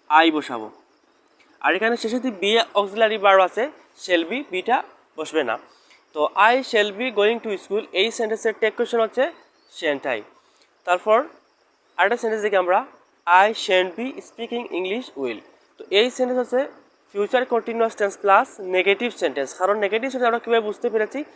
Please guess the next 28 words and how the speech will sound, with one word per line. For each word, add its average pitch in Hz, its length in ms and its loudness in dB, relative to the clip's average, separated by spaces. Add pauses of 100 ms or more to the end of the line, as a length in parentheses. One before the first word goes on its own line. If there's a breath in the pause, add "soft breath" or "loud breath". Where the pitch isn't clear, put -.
(280 soft breath)
কারণ 190 280 4
আমাদের 208 440 2
এই 214 160 0
সেন্টেন্সের 196 440 -2
মধ্যে 214 400 0 (360 soft breath)
যে 160 100 -14
শ্যান্ট 226 400 2
আছে 131 300 -4 (420 soft breath)
এজন্য 240 480 -2 (260)
এই 196 160 4
সেন্টেন্স 233 300 0
হচ্ছে 262 280 0 (560)
নেগেটিভ 196 440 2 (200)
সেন্টেন্স। 127 640 -4
তো 139 140 2
আমরা 202 300 0
জানি 240 240 2
আমাদের 214 380 4
সেন্টেন্স 214 440 -2
যদি 254 100 -4
নেগেটিভ 208 360 0
সেন্টেন্স 247 260 -2
হয় 262 140 2 (1080)
টেক 196 140 -4
কোয়েশ্চেন 233 280 2
হবে 240 240 4
অ্যাফার্মেটিভ। 143 600 0
অর্থাৎ 226 280 0